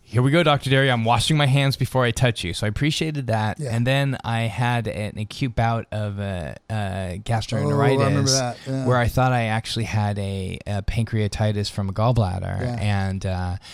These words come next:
Speaker 1: and so my, my wife was, like, insistent that I go to the E R. And again, ten years of working in the E R, I've never been an E R patient. So a week after the
Speaker 2: Scary, huh?
Speaker 1: colonoscopy, yeah, yeah. When the needle was pointed at you.
Speaker 2: Yeah.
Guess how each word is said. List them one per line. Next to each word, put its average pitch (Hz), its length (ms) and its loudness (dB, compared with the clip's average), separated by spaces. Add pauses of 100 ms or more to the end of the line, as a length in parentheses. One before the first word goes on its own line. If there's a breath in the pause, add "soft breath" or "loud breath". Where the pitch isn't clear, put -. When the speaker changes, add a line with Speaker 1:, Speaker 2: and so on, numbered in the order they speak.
(180 loud breath)
Speaker 1:
and 113 120 0
so 117 320 2
my, 113 260 4 (180)
my 107 180 0
wife 107 280 0
was, 104 160 0
like, 98 160 -4
insistent 104 540 0
that 101 60 2
I 101 40 0
go 101 140 0
to 98 80 0
the 92 200 -4
E 101 60 -2
R. 98 300 -2
And 95 100 -4
again, 101 220 0
ten 120 200 0
years 117 200 4
of 98 100 0
working 107 280 -2
in 95 80 0
the 69 120 -4
E 90 60 -2
R, 95 100 0
I've 95 140 -4
never 104 180 2
been 98 180 2
an 95 140 -2
E 101 160 -4
R 101 140 2
patient. 95 440 -4
So 110 380 0
a 107 60 -4
week 127 280 2
after 135 200 4
the 139 180 8
Speaker 2:
Scary, 117 60 4
huh? 107 60 6
Speaker 1:
colonoscopy, 120 460 4
yeah, 143 180 4
yeah. 135 160 2 (260 loud breath)
When 131 160 4
the 131 80 4
needle 147 320 4
was 139 100 2
pointed 127 400 0
at 98 140 0
you. 113 360 4
Speaker 2:
Yeah. 147 320 2